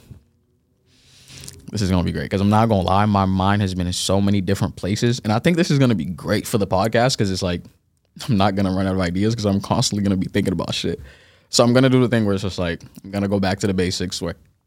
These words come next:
I actually write things down, pen and paper, without trying to complete the idea. I'm pretty good at breaking it down and doing this. Like, this is my gift. This is the part that I love. The fact that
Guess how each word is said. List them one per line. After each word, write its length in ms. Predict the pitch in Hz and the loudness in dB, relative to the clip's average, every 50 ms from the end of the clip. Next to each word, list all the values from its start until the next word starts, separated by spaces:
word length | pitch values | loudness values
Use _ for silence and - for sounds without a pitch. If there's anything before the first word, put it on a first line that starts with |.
| _ _ _ _ - | _ _ _ _ -4
I 20 | |
actually 400 | 107 92 92 90 - - 92 90 | -2 0 0 0 0 -2 -4 -2
write 240 | 85 87 87 92 - | 0 0 0 -2 -2
things 260 | - 92 90 90 85 | -4 -4 -4 -4 -4
down, 360 | 85 92 90 85 87 87 85 - | -2 -2 -2 -2 -2 -4 -4 -4
pen 160 | - 92 87 | -2 -2 -2
and 100 | 87 80 | -2 -2
paper, 420 | 101 95 90 - 95 92 82 92 135 - _ _ _ _ _ _ _ | -2 -2 -2 -2 -4 -6 -6 -8 -12 -12 _ _ _ _ _ _ _
without 400 | - 90 90 - - 101 110 - | -10 -10 -10 -4 0 0 0 0
trying 340 | - - - 107 104 95 98 95 | -2 -2 0 2 2 2 0 0
to 100 | - - | -2 -4
complete 420 | 90 85 85 - - 98 98 98 | -4 -6 -6 -4 -4 -4 -4 -4
the 140 | - 82 87 | -6 -6 -4
idea. 420 | 87 85 85 85 95 - - - - - - _ _ _ _ _ _ _ _ _ _ _ | -4 -4 -4 -6 -6 -8 -8 -10 -14 -16 -20 _ _ _ _ _ _ _ _ _ _ _
I'm 120 | - 71 78 | -10 -10 -6
pretty 240 | - - 98 98 | -4 0 2 2
good 120 | 92 101 98 | 4 4 2
at 160 | 95 85 82 | 2 2 0
breaking 260 | 90 90 95 - 95 | -2 -2 0 0 0
it 100 | 92 87 | 0 0
down 220 | 85 95 92 90 90 | 0 0 0 0 0
and 160 | 87 87 85 | 0 0 -2
doing 260 | 87 87 87 87 90 | -2 -2 -2 -2 -2
this. 320 | 85 87 87 - - - - | -2 -4 -4 -6 -8 -8 -8
Like, 180 | - - - - | -10 -10 -10 -8
this 220 | - - - - | -6 -4 -2 0
is 100 | 95 92 | 2 4
my 160 | 98 92 95 | 4 4 4
gift. 260 | 95 87 92 92 85 - | 4 4 2 2 2 0
This 140 | 87 - | -2 -2
is 60 | 92 85 | -2 -4
the 80 | 85 | -4
part 180 | - 101 90 85 | -2 -2 -2 0
that 100 | - 90 | 0 0
I 80 | 87 85 | 0 2
love. 280 | 90 92 87 85 87 | 2 2 0 0 -2
The 80 | 80 87 | -4 -4
fact 240 | - 92 87 87 - | -4 -4 -4 -4 -2
that 240 | - 90 85 - | -2 -2 -2 -4